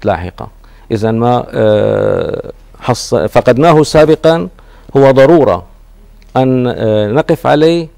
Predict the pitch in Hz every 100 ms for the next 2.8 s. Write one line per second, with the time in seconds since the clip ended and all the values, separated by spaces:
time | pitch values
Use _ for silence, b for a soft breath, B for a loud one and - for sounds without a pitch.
0 | _ 120 113 123 127 - _ _ _ 127
1 | - 110 120 113 117 113 110 113 120 135
2 | - 123 117 110 120 135 147 -